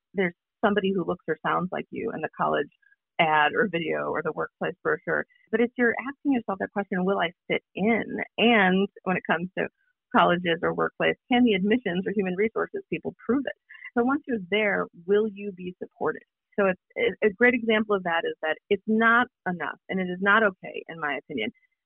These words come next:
to welcome working adults into a college experience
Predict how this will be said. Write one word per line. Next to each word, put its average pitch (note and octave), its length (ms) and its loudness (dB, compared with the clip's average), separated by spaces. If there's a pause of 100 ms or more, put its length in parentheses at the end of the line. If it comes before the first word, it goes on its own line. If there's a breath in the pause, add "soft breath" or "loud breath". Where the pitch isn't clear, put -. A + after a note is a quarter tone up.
(160)
to F#3+ 60 6
welcome F#3 560 2
working G3+ 340 -2
adults D3+ 360 -8 (280)
into E3+ 680 -2
a B2+ 140 -2
college A3+ 260 4
experience D3+ 540 -6